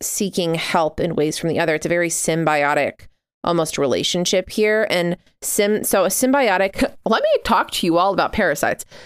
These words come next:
Symbiotic relationships are a type of parasitic relationship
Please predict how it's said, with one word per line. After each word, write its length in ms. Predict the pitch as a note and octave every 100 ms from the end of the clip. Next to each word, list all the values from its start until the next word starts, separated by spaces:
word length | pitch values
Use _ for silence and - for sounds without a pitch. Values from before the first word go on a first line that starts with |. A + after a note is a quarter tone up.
| _ -
Symbiotic 580 | C4+ D4 F4 D4+ B3
relationships 960 | G3 E3 D3+ - F#3 F3+ F#3+ F#3 - -
are 260 | F3+ E3+ C#3+
a 60 |
type 300 | F3 - F3+
of 80 | -
parasitic 540 | - G#3 G3+ G#3+ G3+ G3+
relationship 680 | G3 G3 G#3 G3+ A3+ A3